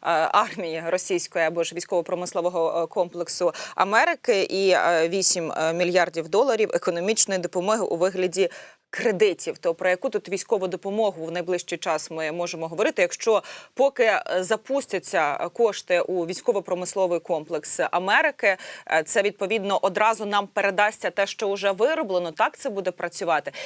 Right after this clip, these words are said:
І якщо от враховувати вашу концепцію, що йдуть домовленості, е, переговори між Росією, між Америкою, то це що, Росія і з Америкою у, у виграшній позиції, якщо ось нам представили такий документ?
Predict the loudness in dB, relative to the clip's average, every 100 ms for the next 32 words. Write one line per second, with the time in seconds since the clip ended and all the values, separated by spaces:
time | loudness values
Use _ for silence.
0 | -4 0 0 0 0 0 0 0 2 2
1 | 2 0 0 -2 2 0 0 0 0 0
2 | -4 -8 0 0 0 -4 -4 -2 0 2
3 | 2 0 -2 -4 -2 0 -2 -2 -8 -10
4 | -6 -6 -6 -12 -12 -6 -4 -4 0 2
5 | 2 0 -6 -6 -4 -4 -2 -2 -2 -2
6 | -4 -6 -4 -2 -2 -4 -6 -8 -6 -8
7 | -2 -2 -2 -2 -2 -2 -2 -2 -2 -2
8 | 0 0 0 -2 -4 -2 -2 2 2 0
9 | -2 0 0 -2 -2 -2 -2 -2 0 -2
10 | -2 -6 -8 -6 -4 -2 -2 -4 -6 -6
11 | -4 -2 0 -2 -2 -4 -4 -8 -6 -4
12 | -2 -2 -6 -8 -10 -10 -10 -14 -16 -16